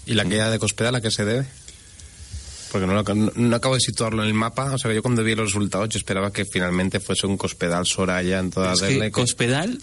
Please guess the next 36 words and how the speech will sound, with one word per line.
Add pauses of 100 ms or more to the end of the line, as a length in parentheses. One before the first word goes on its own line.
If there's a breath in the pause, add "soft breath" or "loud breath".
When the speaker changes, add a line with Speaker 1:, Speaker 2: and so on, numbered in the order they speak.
Speaker 2:
tiene
dos,
dos
problemas.
Uno, (100)
que
está
muy
quemada. (960 loud breath)
Se
quemó
mucho (720 loud breath)
gestionando
la
corrupción
del
P
P
como
secretaria
general. (320 loud breath)
Y,
a
ver,
su
periodo
de
gobierno
en
Castilla,
en (120)
Castilla-La
Mancha,
aunque
le
dé